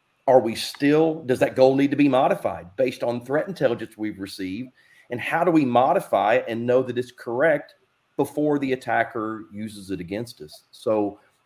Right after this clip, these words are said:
I think a foundational component for every size business is challenging their controls, stress testing them, making sure before game day, right,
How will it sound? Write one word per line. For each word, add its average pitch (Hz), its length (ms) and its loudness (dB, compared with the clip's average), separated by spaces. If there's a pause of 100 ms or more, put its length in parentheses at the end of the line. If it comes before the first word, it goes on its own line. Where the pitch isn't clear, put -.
I 135 40 0
think 170 140 -2
a 127 80 2
foundational 131 880 2
component 120 680 -8 (180)
for 95 200 -12 (100)
every 160 400 0
size 104 340 -4
business 90 540 -14 (560)
is 139 160 -2
challenging 98 640 0 (220)
their 107 120 -4
controls, 73 640 -12
stress 165 440 -4
testing - 500 -12
them, - 140 -20 (400)
making 131 560 0
sure 160 340 2
before 123 380 -2
game 139 300 2
day, 107 380 -4 (100)
right, 101 320 0